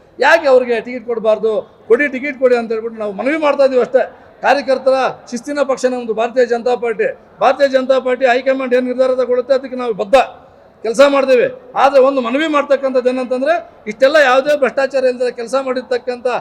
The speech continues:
ನಮ್ಮ ಸಂಸದರಿಗೆ ಟಿಕೆಟ್ ಕೊಟ್ಟಲ್ಲಿ ಈ ಬಾರಿ ಕೂಡ ಎರಡೂವರೆ, ಮೂರು ಲಕ್ಷ ಓಟ್ಗಳ ಅಂತರದಿಂದ ನಾವು ಗೆದ್ದು ಮತ್ತೆ ಭಾರತೀಯ ಜನತಾ ಪಕ್ಷದ ಒಂದು,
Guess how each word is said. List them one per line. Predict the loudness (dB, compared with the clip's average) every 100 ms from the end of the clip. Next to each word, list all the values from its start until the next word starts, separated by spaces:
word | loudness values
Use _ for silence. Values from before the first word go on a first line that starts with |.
| -8 _ -8
ನಮ್ಮ | -6
ಸಂಸದರಿಗೆ | -4 -4 -4 -4 -2 -4
ಟಿಕೆಟ್ | -4 -6
ಕೊಟ್ಟಲ್ಲಿ | -4 -2 2 4 4 2 -16 -8 -4
ಈ |
ಬಾರಿ | 0 2 2
ಕೂಡ | 2
ಎರಡೂವರೆ, | 2 2 2 2 4 4
ಮೂರು | 2 0
ಲಕ್ಷ | -2 0 -2 -2 -6 -10 2 4
ಓಟ್ಗಳ | 4 2 -2
ಅಂತರದಿಂದ | -2 -6 -6
ನಾವು | -6 -6
ಗೆದ್ದು | -4 -4 2 4 4 -4 -10
ಮತ್ತೆ | -4 0 2
ಭಾರತೀಯ | 2 0 0
ಜನತಾ | 0 -2 -2
ಪಕ್ಷದ | -2 -6 -4
ಒಂದು, | -4 -4 -2 -2 -4